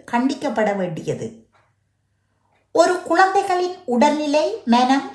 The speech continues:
கல்வி சுதந்திரம், பாதுகாப்பு உள்ளிட்டவைக்கு நாம் முக்கியத்துவம் அளிக்க வேண்டும். தொழில் புரியும் சிறுவர்கள் பாடசாலைக்கு செல்ல முடியாமலும் பிற குழந்தைகள் போல விளையாட முடியாமலும் கஷ்டப்படுகின்றனர்.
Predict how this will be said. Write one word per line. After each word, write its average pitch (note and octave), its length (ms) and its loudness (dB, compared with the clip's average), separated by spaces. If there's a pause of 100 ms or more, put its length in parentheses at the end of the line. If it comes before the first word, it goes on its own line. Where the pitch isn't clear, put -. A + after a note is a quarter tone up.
கல்வி D4+ 500 0
சுதந்திரம், B3+ 680 0
பாதுகாப்பு C#4+ 880 2
உள்ளிட்டவைக்கு A#3 640 -4
நாம் G#3+ 200 -2
முக்கியத்துவம் A#3+ 640 -2
அளிக்க G#3+ 360 0
வேண்டும். D#3 480 -6 (1400)
தொழில் F#4+ 480 6
புரியும் C#4 380 0
சிறுவர்கள் C#4+ 840 -2
பாடசாலைக்கு C4 720 0
செல்ல B3 340 0
முடியாமலும் A3 880 0
பிற D#4+ 260 0
குழந்தைகள் D4 600 -2
போல B3+ 340 2
விளையாட C#4+ 640 2
முடியாமலும் A3 680 0
கஷ்டப்படுகின்றனர். F3+ 1000 -4